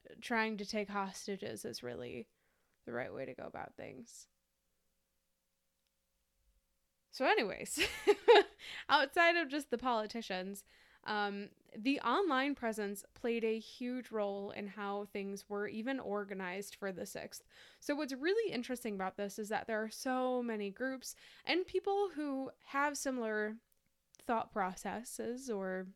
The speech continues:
you know, ideas, uh, that just don't affiliate with any of these groups, who all came together under one goal. And it's not just, like, QAnon or the Proud Boys.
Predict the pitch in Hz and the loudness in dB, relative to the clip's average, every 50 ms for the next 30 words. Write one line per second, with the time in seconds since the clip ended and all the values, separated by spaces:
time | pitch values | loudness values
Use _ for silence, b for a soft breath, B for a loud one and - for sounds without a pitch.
0 | _ _ _ 208 196 185 185 202 202 _ _ - 202 202 180 202 190 185 185 196 | _ _ _ -6 -6 -6 -6 -8 -10 _ _ -6 -6 -4 -2 -2 -2 -2 -2 -4
1 | 233 - - B B B B B B B B - 233 233 226 233 202 196 214 233 | -4 -6 -10 B B B B B B B B 2 2 4 4 2 2 4 2 -2
2 | 202 - 226 214 202 175 185 - 339 392 330 226 196 - - - 196 196 - _ | 0 2 0 0 0 0 0 0 2 2 2 2 0 -2 -4 -4 -6 -6 -6 _
3 | _ _ _ _ - - 226 220 202 190 180 185 185 196 - - - 190 208 - | _ _ _ _ -6 -4 -2 0 0 -2 -2 -4 -6 -8 -8 -8 -8 -8 -8 -8
4 | - - - _ _ _ _ _ _ _ _ _ _ _ _ _ _ _ _ _ | -10 -14 -16 _ _ _ _ _ _ _ _ _ _ _ _ _ _ _ _ _
5 | - 285 277 - - 254 269 302 330 320 - 311 294 285 269 233 233 220 220 220 | -2 -2 0 4 4 6 6 4 2 0 -2 -2 0 0 2 2 2 0 2 0
6 | 220 - 208 208 202 208 208 208 208 208 208 208 214 _ _ _ 196 202 202 202 | 0 0 -2 -2 -2 0 0 0 0 0 -2 -4 -6 _ _ _ -6 -4 -2 0
7 | 196 196 196 196 202 208 196 - - 127 131 131 - B B B B B B B | 0 0 -2 -4 -6 -6 -6 -6 -4 -4 -4 -4 -6 B B B B B B B
8 | B 233 240 233 240 240 - 240 233 226 - 247 262 254 - 285 285 285 - - | B 2 2 2 2 2 0 0 2 2 2 0 0 0 0 -2 -4 -4 -4 -8
9 | - - 262 262 254 247 247 247 254 247 247 247 247 269 262 - - 226 220 220 | -4 -2 0 2 2 2 2 2 2 2 2 2 0 0 -4 -2 -2 0 0 0
10 | 214 202 214 214 214 214 214 214 220 - | 0 0 -2 0 0 2 0 0 -2 -4